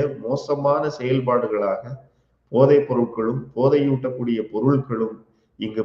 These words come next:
பரவலாகி இருக்கக்கூடிய ஒரு மோசமான சூழ்நிலையை நம்மால் காண முடிகிறது. அதற்காக அரசாங்கங்களும் சமூக தொண்டு இயக்கங்களும் சமூக நலப்பணியாளர்களும்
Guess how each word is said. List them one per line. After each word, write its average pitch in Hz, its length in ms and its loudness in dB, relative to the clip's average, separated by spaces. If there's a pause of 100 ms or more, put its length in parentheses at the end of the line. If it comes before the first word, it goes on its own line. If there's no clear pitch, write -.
பரவலாகி 131 680 6
இருக்கக்கூடிய 117 640 -6
ஒரு 120 200 0
மோசமான 127 600 -2
சூழ்நிலையை 110 580 -4 (120)
நம்மால் 104 420 -6 (600)
காண 131 300 6
முடிகிறது. 98 580 0 (160)
அதற்காக 127 580 4 (800)
அரசாங்கங்களும் 120 1000 2 (840)
சமூக 160 520 2
தொண்டு 131 400 4 (260)
இயக்கங்களும் 113 760 2 (600)
சமூக 151 480 2 (440)
நலப்பணியாளர்களும் 120 1300 2